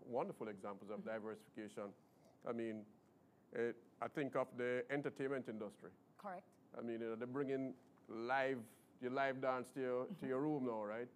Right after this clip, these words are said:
Speaker 1: Or the, you saw the Versus thing. I mean,
Speaker 2: Right.
Speaker 1: it's created
Speaker 2: Tweaking
Speaker 1: gener-
Speaker 2: the models.
Speaker 1: Tweaking the models. And by the way, diversification in this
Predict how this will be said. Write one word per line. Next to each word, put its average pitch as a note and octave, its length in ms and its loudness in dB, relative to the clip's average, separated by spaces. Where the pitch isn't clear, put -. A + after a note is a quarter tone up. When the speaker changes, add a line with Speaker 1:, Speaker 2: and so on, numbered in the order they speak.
Speaker 1:
Or A#2 220 2
the, A#2+ 400 4
you A#2+ 120 -2
saw B2+ 200 4
the A#2+ 80 2
Versus B2+ 420 0
thing. C3 280 0
I A2 80 -2
mean, A2+ 120 -4
Speaker 2:
Right. F3+ 200 2
Speaker 1:
it's F#3+ 80 -6
created C#3 400 2
Speaker 2:
Tweaking D3 200 6
Speaker 1:
gener- G#3 80 2
Speaker 2:
the G3+ 60 4
models. F#3+ 400 2
Speaker 1:
Tweaking F3+ 320 6
the E3+ 80 8
models. D3+ 420 4
And D3+ 220 4
by E3+ 140 10
the E3+ 80 6
way, D#3 80 8
diversification D#3 800 6
in D#3 100 4
this C#3 260 2